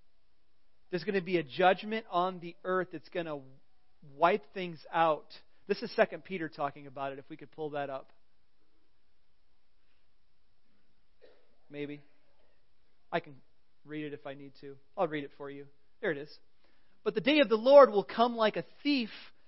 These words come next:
The heavens will disappear with a roar. The elements will be destroyed by fire, and the earth and everything in it will be laid bare." Now, uh, the question I have about the, a passage like this is, I, I know what this is saying.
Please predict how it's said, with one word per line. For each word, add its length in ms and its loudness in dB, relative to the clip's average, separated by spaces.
The 80 -2
heavens 480 4
will 80 -2
disappear 520 2
with 160 6
a 60 2
roar. 460 4
The 80 8
elements 340 10
will 100 4
be 180 -4
destroyed 760 10
by 140 6
fire, 480 8
and 140 4
the 80 -2
earth 320 6
and 120 -4
everything 600 2
in 180 0
it 180 -4
will 140 10
be 120 6
laid 340 6
bare." 400 8
Now, 260 8
uh, 200 2
the 80 -4
question 340 6
I 140 10
have 240 10
about 240 6
the, 120 -4
a 80 0
passage 480 4
like 200 4
this 200 6
is, 200 0
I, 200 2
I 40 6
know 200 10
what 160 6
this 180 4
is 100 -14
saying. 380 2